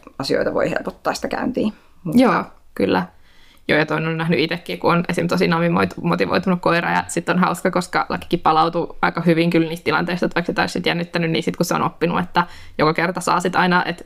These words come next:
Speaker 2: hoitajat ja eläinlääkärikin tarjoaa sit nameja, niin sit se
Speaker 1: Mm.
Speaker 2: menee heti valmiiksi sinne namipurkille sit, kun on pistetty. <laughs> Ja tota, sillä ihan niinku,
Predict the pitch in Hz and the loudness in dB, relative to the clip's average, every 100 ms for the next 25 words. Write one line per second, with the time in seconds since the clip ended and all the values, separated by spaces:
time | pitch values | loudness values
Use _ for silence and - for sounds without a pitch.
0 | 170 170 175 185 185 180 - 175 180 180 | 0 2 2 0 -2 -2 0 0 2 0
1 | 185 180 196 170 185 185 185 180 160 165 | -2 -4 0 0 0 0 0 2 2 2
2 | 175 170 180 147 165 170 175 185 180 165 | 0 0 -2 0 2 2 2 0 0 0
3 | 170 180 185 190 - 196 202 196 202 208 | 2 2 2 0 2 4 4 4 2 2
4 | 208 208 208 202 214 - 208 180 180 214 | 0 0 2 2 0 0 0 2 0 -2
5 | - 196 226 254 233 226 - 226 - - | 0 2 4 4 4 2 0 0 0 0
6 | - 180 170 165 165 156 165 156 196 | 0 0 2 0 -2 -4 -2 -2 0